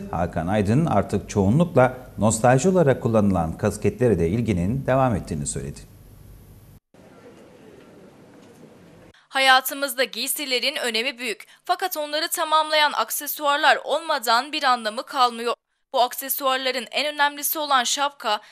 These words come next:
Speaker 2: kadın erkek demeden dolaplardaki yerini almaya devam ediyor. Otuz yıldır Ordu'da şapka tasarımcılığı yapan Hakan Aydın, babadan oğula geçen bu mesleği devam ettiriyor.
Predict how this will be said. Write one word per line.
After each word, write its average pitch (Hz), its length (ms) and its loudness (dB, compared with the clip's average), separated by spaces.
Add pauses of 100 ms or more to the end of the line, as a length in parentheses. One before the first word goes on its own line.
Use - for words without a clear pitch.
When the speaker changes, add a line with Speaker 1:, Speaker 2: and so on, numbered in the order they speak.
(100)
Speaker 2:
kadın 320 280 -10
erkek 330 500 0
demeden 302 500 0
dolaplardaki 262 760 -2
yerini 226 320 -6
almaya 277 540 0
devam 208 420 -4
ediyor. 208 280 -6 (520)
Otuz 247 340 -8
yıldır 262 280 -4 (100)
Ordu'da 285 440 -4
şapka 277 340 -4
tasarımcılığı 262 760 -6
yapan 240 400 0
Hakan 220 420 -6
Aydın, 262 400 -2 (240)
babadan 311 520 2
oğula 262 300 -2
geçen 302 440 -2
bu 262 80 -12
mesleği 294 500 -6
devam 208 400 -4
ettiriyor. 220 440 -6